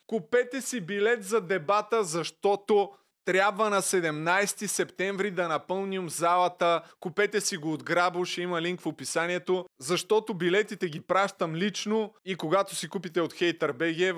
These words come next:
в момента нямам никакво време за това, а може да видите и свободните места. Общо взето на първите десет реда билетите са продадени.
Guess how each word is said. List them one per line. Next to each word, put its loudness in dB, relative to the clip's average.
в -8
момента -4
нямам 0
никакво -8
време 0
за -8
това, 0
а -4
може -6
да -10
видите -4
и 0
свободните -4
места. 0
Общо -4
взето -2
на 0
първите -2
десет -4
реда 2
билетите -4
са -4
продадени. 0